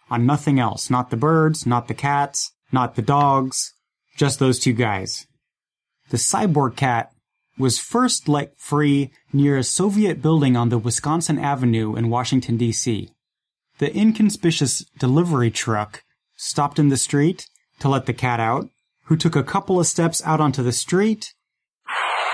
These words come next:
and was immediately run over by a taxi. Five years' development and training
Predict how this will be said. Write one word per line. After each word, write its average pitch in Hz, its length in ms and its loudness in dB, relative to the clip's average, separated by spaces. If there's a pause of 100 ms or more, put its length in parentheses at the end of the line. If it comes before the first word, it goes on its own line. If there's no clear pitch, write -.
(1500)
and 135 160 2
was 127 140 4
immediately 147 560 4
run 135 200 2
over 127 220 0
by 113 160 -2
a 113 60 -4
taxi. 98 500 -10 (1300)
Five 180 560 -2
years' 139 260 4
development 123 680 0
and 120 120 2
training 113 580 0